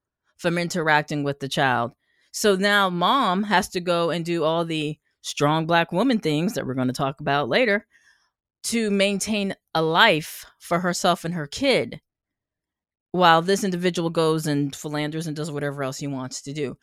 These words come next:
So when we're looking at that bucket,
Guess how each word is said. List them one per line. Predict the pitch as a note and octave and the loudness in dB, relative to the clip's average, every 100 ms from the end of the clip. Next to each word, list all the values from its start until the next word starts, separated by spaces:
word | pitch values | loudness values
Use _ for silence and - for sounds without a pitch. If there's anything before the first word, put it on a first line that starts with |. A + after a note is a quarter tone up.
| _ - - | _ -20 -12
So | - G#3+ F#3 E3+ | 4 6 6 2
when | F#3+ G3 G3 | -2 0 2
we're | B3+ | 0
looking | C#4+ C#4 B3 A3+ | 2 0 -2 -2
at | F3 D#3 D3 D3 | -2 -2 -4 -4
that | D#3 G3+ C4 - - _ _ _ _ | 4 4 4 0 -16 _ _ _ _
bucket, | F3+ D3 - A2+ | 0 2 0 -4